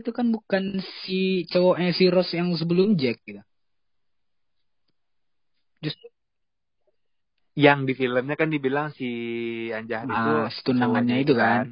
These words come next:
Speaker 2: Iya,
Speaker 1: Jahat sebenarnya di sini
Speaker 2: karena
Speaker 1: si Jack
Speaker 2: dia
Speaker 1: gitu.
Speaker 2: si
Speaker 1: Karena si
Speaker 2: Kenapa
Speaker 1: Ross
Speaker 2: si
Speaker 1: ini udah
Speaker 2: Jack, cuy?
Speaker 1: bertunangan dan dia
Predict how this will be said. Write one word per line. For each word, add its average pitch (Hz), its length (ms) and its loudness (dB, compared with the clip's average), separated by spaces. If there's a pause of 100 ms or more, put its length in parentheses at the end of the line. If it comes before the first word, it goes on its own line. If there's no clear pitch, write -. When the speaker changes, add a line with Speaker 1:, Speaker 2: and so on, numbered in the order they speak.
(2250)
Speaker 2:
Iya, - 160 -10
Speaker 1:
Jahat 170 240 6 (320)
sebenarnya 165 320 2
di 208 160 -2
sini 160 180 0
Speaker 2:
karena 247 140 2
Speaker 1:
si 247 60 8 (100)
Jack 175 260 6
Speaker 2:
dia 110 140 -4
Speaker 1:
gitu. 107 500 -2
Speaker 2:
si - 140 -4 (2500)
Speaker 1:
Karena 170 260 0
si - 140 4
Speaker 2:
Kenapa 160 100 8
Speaker 1:
Ross 156 140 4
Speaker 2:
si 104 80 -2
Speaker 1:
ini - 80 -4
udah 139 80 6
Speaker 2:
Jack, 220 80 6
cuy? 139 100 8
Speaker 1:
bertunangan 139 640 0
dan 127 220 0
dia 156 160 6